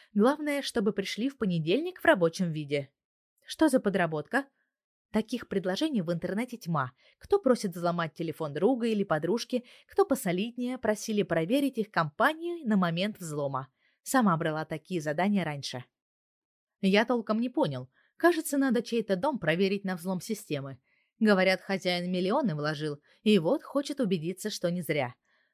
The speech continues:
Принять участие может любой. Там ещё и денежный приз есть, если кто-то сможет не просто взломать систему, но ещё и скачать информацию.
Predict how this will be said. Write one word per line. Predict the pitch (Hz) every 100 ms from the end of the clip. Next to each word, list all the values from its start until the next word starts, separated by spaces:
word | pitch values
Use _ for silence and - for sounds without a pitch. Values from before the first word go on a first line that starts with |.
| -
Принять | 254 220 202
участие | 175 - 302 - 359
может | 247 180 175
любой. | 180 156 139 131 _ _ _ _
Там | 214 202
ещё | 196 -
и | 185 175
денежный | 170 165 143 160
приз | 151 285 311 -
есть, | 285 269 -
если | 220 202 202
кто-то | - 196 165
сможет | - 202 269 262
не | 196
просто | 180 269 311 -
взломать | 277 277 277 269
систему, | - 254 - 262 262 254 - - -
но | 240
ещё | 190 - 202
и | 311
скачать | - 269 - 147
информацию. | 190 180 185 135 120 - 135